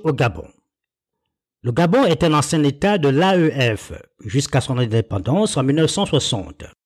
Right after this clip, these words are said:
C'est dire que le Gabon, à travers les circonstances particulières de son histoire, s'est forgé une singularité permettant de concevoir l'unicité de son peuple multiethnique. Comment alors construire une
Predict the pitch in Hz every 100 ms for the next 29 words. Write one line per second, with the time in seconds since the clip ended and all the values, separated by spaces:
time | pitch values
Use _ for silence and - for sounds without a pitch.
0 | _ _ - - 123 190 262 - 151 151
1 | 139 220 185 - 120 104 131 104 101 98
2 | - 143 139 135 - 196 - 123 117 -
3 | 120 98 92 95 95 - 190 208 - 170
4 | 135 113 139 180 156 151 - 143 147 139
5 | 143 196 208 - - 120 123 131 - 190
6 | 123 - 180 - 120 95 127 165 - _
7 | - 101 156 202 180 156 160 147 127 131
8 | - 175 147 175 151 147 170 147 180 -
9 | 135 - 107 82 - - _ _ _ _
10 | _ _ _ _ _ 127 160 254 139 139
11 | 226 226 139 135 - 220 226 - 180